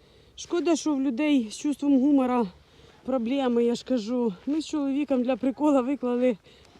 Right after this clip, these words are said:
а там почали виписувати, я ж кажу». Що ж я чоловіка що, забила і та й поклала на коврику? Ні, він сам сліг.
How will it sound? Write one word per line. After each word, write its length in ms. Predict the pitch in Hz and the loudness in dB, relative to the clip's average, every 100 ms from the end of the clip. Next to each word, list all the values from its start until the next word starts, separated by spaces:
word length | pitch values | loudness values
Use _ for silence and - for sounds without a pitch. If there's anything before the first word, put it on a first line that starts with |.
| - - | -12 -6
а 60 | |
там 240 | 240 285 233 | -4 -2 -2
почали 380 | 277 294 294 | -2 0 0
виписувати, 720 | 262 226 247 226 233 220 220 214 | 0 -2 -2 -2 -2 -2 0 -2
я 80 | 196 | -2
ж 100 | - | -4
кажу». 360 | 220 190 214 170 - _ - - - - _ _ _ _ _ - - - - | -4 -2 -4 -4 -12 _ -20 -20 -20 -20 _ _ _ _ _ -20 -20 -20 -10
Що 120 | 262 | -4
ж 120 | 240 | 0
я 80 | 254 | 0
чоловіка 520 | - 277 277 277 262 | 2 2 2 0 0
що, 180 | 233 233 | -2 -2
забила 460 | 208 294 269 311 254 | -2 0 0 2 0
і 80 | 233 | 0
та 100 | 233 | -2
й 40 | |
поклала 520 | 226 202 233 220 214 | -2 -4 -2 0 0
на 160 | 208 208 | 0 0
коврику? 440 | 254 233 220 285 | 2 2 0 2
Ні, 200 | 330 415 | 2 4
він 160 | 339 277 | 2 0
сам 340 | 320 285 240 | 0 0 0
сліг. 400 | - 233 240 214 | -2 -4 -2 -2